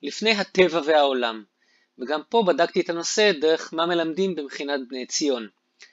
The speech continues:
אז הנה שוב מתוך אתר המכינה, כפי שניתן לראות, רוב התכנים עוסקים בדברים שקשורים ביהדות ובחז"ל ובציונות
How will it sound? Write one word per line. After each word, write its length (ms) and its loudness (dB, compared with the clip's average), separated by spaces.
אז 100 -12
הנה 160 -4
שוב 300 -2
מתוך 400 -6
אתר 200 4
המכינה, 560 -2
כפי 120 -4
שניתן 360 -4
לראות, 520 -4
רוב 200 -4
התכנים 520 -2
עוסקים 500 -4
בדברים 320 -2
שקשורים 540 -6
ביהדות 800 -4
ובחז"ל 760 2
ובציונות 840 -6